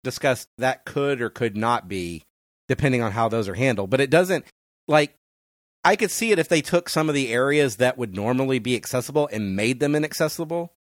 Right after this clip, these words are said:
But if they're, but if they managed to take areas that weren't gonna be accessible anyway, then I don't really see that as, as a negatively affecting other people's experience.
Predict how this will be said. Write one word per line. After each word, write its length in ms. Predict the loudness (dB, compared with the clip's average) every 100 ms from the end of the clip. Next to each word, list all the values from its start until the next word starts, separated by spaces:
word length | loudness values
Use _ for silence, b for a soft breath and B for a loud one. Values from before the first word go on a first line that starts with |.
| _ _ _ _ _
But 140 | 0 2
if 100 | 2
they're, 320 | 2 2 0 -2
but 120 | -2
if 100 | 0
they 180 | 0 0
managed 360 | 0 0 -2
to 60 | -4
take 220 | -2 -2
areas 380 | 2 2 2 2
that 160 | 0 0
weren't 160 | -4
gonna 140 | -2 0
be 140 | 0
accessible 520 | 0 -4 -4 -6 -6 0
anyway, 760 | 2 2 0 -2 -4 -8 -10 _ _ _ _ _ _ _ 0
then 220 | 0 2
I 140 | 2
don't 120 | 2 2
really 200 | 2 2
see 160 | 2
that 180 | 2 4
as, 200 | 2 -2
as 220 | -2 0
a 160 | 0 0
negatively 640 | 0 2 4 2 0 0 0
affecting 360 | -2 -2 -4
other 160 | -4 -2
people's 440 | -4 -4 -6 -6
experience. 920 | -10 -4 0 0 0 -4 -8 -8 -10